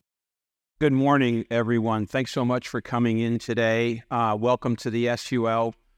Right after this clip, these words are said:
Welcome to this presentation from PeerView Live. I'm Neil Shore. I have a great privilege of having wonderful faculty,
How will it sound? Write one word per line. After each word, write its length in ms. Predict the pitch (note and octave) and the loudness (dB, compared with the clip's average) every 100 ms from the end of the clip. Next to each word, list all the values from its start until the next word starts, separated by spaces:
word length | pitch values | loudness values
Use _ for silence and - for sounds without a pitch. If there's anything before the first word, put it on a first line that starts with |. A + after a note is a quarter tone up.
| _ | _
Welcome 300 | B2+ C3 - | 0 0 2
to 140 | A#2+ A#2 | -2 0
this 160 | A2 | -2
presentation 1000 | - - B2+ A#2 A#2 - A#2 A#2+ - A#2+ | -2 0 0 0 -4 0 0 0 -2 -2
from 300 | A2+ - A2+ | -2 -2 -2
PeerView 640 | G#2 - B2+ A#2 G#2+ A2+ A2 | -2 0 0 2 0 0 0
Live. 500 | A2+ A2+ A2 A2+ - _ _ _ - | 2 2 2 -2 -6 _ _ _ -2
I'm 180 | A2+ | 0
Neil 220 | A#2 A#2 A2+ | 2 2 0
Shore. 680 | - - A#2 A#2 A2+ G#2+ - | -2 0 2 2 2 -2 -4
I 60 | |
have 120 | A2+ G2+ | -2 -2
a 120 | F#2+ - _ | -4 -8 _
great 340 | - A#2+ A#2 - _ _ - | -4 -2 -2 -4 _ _ -2
privilege 340 | A#2+ A#2 G#2 | 0 0 -2
of 80 | A2 | 0
having 320 | A#2 A2 G#2+ | 2 2 0
wonderful 420 | A2 A#2+ A#2 B2+ | 0 0 0 -2
faculty, 760 | A#2 A#2+ A2+ A#2 G#2+ - G#2+ | -2 2 2 2 -2 -2 -2